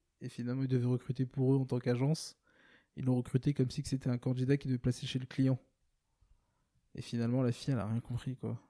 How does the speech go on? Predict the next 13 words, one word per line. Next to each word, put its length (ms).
Elle 120
dit, 180
en 80
fait, 280
elle, 160
elle, 180
elle 80
avait 160
postulé 380
pour 160
une 80
boîte, 280
euh, 80